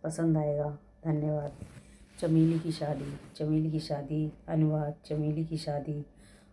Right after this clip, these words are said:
उन्नीस सौ छियासी की हिंदी भाषा की कॉमेडी फिल्म है, जिसका निर्देशन बसु चटर्जी ने किया है, जिसमें अनिल कपूर और अमृता सिंह ने अभिनय किया है।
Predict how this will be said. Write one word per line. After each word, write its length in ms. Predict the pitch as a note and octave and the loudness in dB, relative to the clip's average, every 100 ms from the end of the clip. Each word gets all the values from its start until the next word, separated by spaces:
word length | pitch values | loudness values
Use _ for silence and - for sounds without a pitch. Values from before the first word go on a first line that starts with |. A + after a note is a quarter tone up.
| - | 2
उन्नीस 360 | D#3+ D#3+ E3 | 4 6 4
सौ 60 | D#3+ | -2
छियासी 440 | D#3+ D#3 C#3+ - | -6 -6 -6 -8
की 340 | D#3+ D3+ D3 D3 - - | -6 -6 -6 -10 -12 -2
हिंदी 260 | D#3 D#3 | 2 2
भाषा 320 | D3 C#3+ E3 D#3+ | 0 -2 -2 0
की 360 | D#3 D3 D3+ - - | -2 -4 -6 -10 -2
कॉमेडी 420 | D3+ D3+ D3+ E3 | 0 2 0 -2
फिल्म 260 | D#3+ D3+ | -2 -4
है, 220 | D3+ D3+ D3+ | -2 -2 -2
जिसका 300 | D3+ - D#3+ | -4 -2 4
निर्देशन 640 | D#3 D3+ D3+ D#3 D3+ D#3 - - - - - - - | 4 4 -2 -2 -4 -6 -10 -20 -20 -20 -20 -20 -4
बसु 260 | E3 E3 F3 | -2 -2 -2
चटर्जी 520 | E3 D#3 D#3 D3+ E3 | -2 -2 0 0 2
ने 340 | D#3+ D3+ D3+ D#3+ | 4 2 -2 -6
किया 180 | D#3 D3 | -4 -4
है, 220 | C#3+ C#3+ | -2 -4
जिसमें 380 | C#3+ D#3 - D#3 | -4 -4 0 0
अनिल 220 | D3+ D#3 | 2 2
कपूर 500 | D#3 D3 D3+ D3+ D3+ - - - - - - | 0 -2 -2 -2 -2 -6 -20 -20 -20 -12 0
और 360 | D3+ D3+ D3+ - | 2 2 0 -2
अमृता 360 | D#3 D3+ E3+ | 0 0 -2
सिंह 240 | D#3+ D3+ D3+ | -4 0 2
ने 180 | D3+ D#3+ | 4 4
अभिनय 300 | D#3 E3 E3 | 4 2 0
किया 240 | D#3 D3 | -2 -2
है। 300 | D3 C#3+ | 0 -2